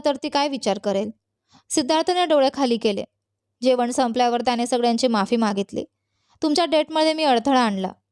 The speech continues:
माराने लगेच मान खाली घातली. "नाही, नाही, आम्ही आभारी आहोत की तू आलास. तुला यात अडकवून आमचंच चुकलं." तेवढ्यात देवनचा चेहरा पांढरा फटक झाला. त्याने फोन पुढे केला. स्क्रीनवर मेसेज दिसत होता,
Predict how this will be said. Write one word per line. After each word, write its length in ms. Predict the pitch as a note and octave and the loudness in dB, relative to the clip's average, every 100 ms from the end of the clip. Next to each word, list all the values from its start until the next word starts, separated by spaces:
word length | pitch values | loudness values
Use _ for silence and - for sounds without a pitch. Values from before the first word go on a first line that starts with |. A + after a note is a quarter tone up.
| _ _ _ | _ _ _
माराने 460 | A#3+ A#3+ B3 B3 B3 | 0 2 2 0 0
लगेच 240 | A3+ A#3+ | 0 -2
मान 200 | A#3+ A3+ A#3 | -2 -2 0
खाली 200 | B3 A3+ | 0 0
घातली. 320 | A3+ A3+ G#3 - _ _ _ _ _ _ _ | 0 -2 -8 -12 _ _ _ _ _ _ _
"नाही, 260 | A#3+ C4+ D4 | -2 0 0
नाही, 260 | C4+ G#3 - _ _ _ _ - | -2 -2 -6 _ _ _ _ -6
आम्ही 220 | A#3+ C#4+ | -4 -2
आभारी 380 | B3 A3+ B3+ D4 | -2 0 2 2
आहोत 280 | C#4+ D4 D4+ | 2 0 0
की 80 | C#4 | -2
तू 140 | C4 | 0
आलास. 480 | B3+ G3+ G3+ A3 - - _ _ _ _ | 0 0 -4 -6 -10 -16 _ _ _ _
तुला 160 | D4+ D#4+ | 0 2
यात 180 | D#4+ E4 | 2 0
अडकवून 380 | C4+ C#4 C#4+ D4+ | 0 0 0 0
आमचंच 320 | C4+ A#3 B3 | -2 0 -2
चुकलं." 360 | - A3+ G3+ A3 - _ _ _ _ - | -2 -4 -4 -8 -12 _ _ _ _ -2
तेवढ्यात 280 | B3+ B3 A#3+ | 0 2 2
देवनचा 400 | A#3 A#3+ A#3 A#3 | 0 0 0 0
चेहरा 300 | B3 A3+ A3 | 2 2 2
पांढरा 300 | A#3+ G#3+ G#3+ | 0 0 -2
फटक 240 | A3 A3+ | -2 -4
झाला. 340 | G#3+ B3 G3 - _ _ | -2 -2 -2 -4 _ _
त्याने 200 | A#3+ A3+ | -2 0
फोन 240 | A#3 A#3 A3 | 2 2 2
पुढे 280 | A#3+ B3 | 2 2
केला. 260 | A3 A3 G#3 - _ _ - | 2 -2 -4 -8 _ _ -20
स्क्रीनवर 460 | - - E4+ E4 D#4+ | -4 0 2 2 0
मेसेज 340 | D4+ C4+ C#4+ | 0 0 0
दिसत 340 | A#3+ B3 B3 A3+ | 0 0 2 2
होता, 280 | G#3+ G#3+ | 0 -2